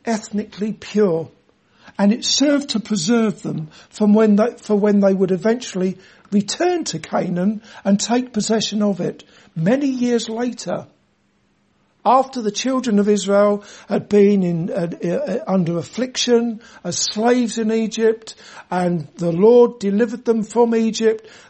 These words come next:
and, uh, after forty years of wilderness wanderings, they returned to the land of promise. But by then, they'd multiplied greatly,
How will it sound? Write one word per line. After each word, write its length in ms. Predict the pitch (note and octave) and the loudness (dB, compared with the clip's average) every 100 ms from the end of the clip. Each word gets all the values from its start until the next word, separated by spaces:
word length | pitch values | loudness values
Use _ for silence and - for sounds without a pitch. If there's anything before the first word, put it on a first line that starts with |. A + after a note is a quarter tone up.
| - | -4
and, 320 | F3+ F3 D#3+ | -2 -2 -2
uh, 180 | G#3 - | -2 -2
after 340 | F3+ F3 - D3+ | -2 -2 -4 -6
forty 420 | - B3 B3 G#3+ | -2 -2 -2 -2
years 360 | G#3+ A3+ A3 F3 | 0 0 0 -4
of 160 | C3+ | -2
wilderness 500 | G3 A#3 G3+ G3+ G3 | 0 0 -2 -4 -4
wanderings, 560 | G#3+ G3+ G#3 G3+ G3+ - - - - | -4 -2 0 0 0 -6 -18 -20 -8
they 160 | F#3 F#3 | 0 0
returned 680 | F3+ - - C4 B3+ A#3+ - - _ - | 0 -2 2 4 4 0 -8 -18 _ -8
to 460 | - C#4 B3+ B3+ - | -2 2 2 0 -4
the 100 | A3 | 0
land 380 | A3+ A#3 A#3 A3 | 4 4 2 0
of 100 | A3 | -2
promise. 460 | - A#3+ A3+ E3+ - | -2 -2 -2 -4 -4
But 200 | - - | -6 -2
by 200 | A3+ A3 | -2 4
then, 420 | B3+ A3+ G3 - - _ _ | 4 4 0 -10 -20 _ _
they'd 280 | A3+ A3+ A#3 | 0 0 0
multiplied 800 | A3+ C#4+ D4+ - - C4 C4 G3+ | 2 2 2 -6 -8 -6 -6 -6
greatly, 640 | B3 D4+ D4+ G3+ F3 C3+ | -6 -6 -4 -6 -6 -8